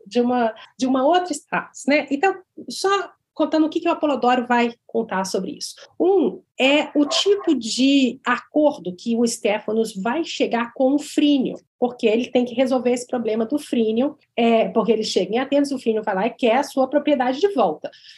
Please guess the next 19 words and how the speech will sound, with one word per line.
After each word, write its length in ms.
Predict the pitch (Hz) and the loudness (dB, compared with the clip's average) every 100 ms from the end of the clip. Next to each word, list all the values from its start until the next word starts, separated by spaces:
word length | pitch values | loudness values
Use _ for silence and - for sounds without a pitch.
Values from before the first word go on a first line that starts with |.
| - | 0
E 60 | 208 | 2
aí 100 | 269 | 2
você 220 | 349 339 | 2 0
tá 140 | 320 | 0
entendendo 420 | 302 190 214 320 | 0 0 0 0
que 100 | 285 | 0
propriedade 500 | - 233 214 220 339 330 | -2 -2 -2 -2 -2 -2
inclui 540 | 392 - - 277 403 | -2 -2 -4 0 0
a 60 | 453 | 2
Neaira, 360 | 453 330 359 | 0 0 0
que 140 | 359 233 | -4 -8
supostamente 520 | - 233 220 190 226 | -4 -2 -2 -2 0
era 200 | 349 427 | 2 2
livre, 400 | 247 269 415 427 - - - | 2 0 0 -2 -6 -20 -4
mas 140 | 302 254 | -2 0
que 80 | |
na 100 | 220 | 0
cabeça 320 | 208 220 226 254 | 0 0 0 0
dele 360 | 247 311 - | 0 0 -6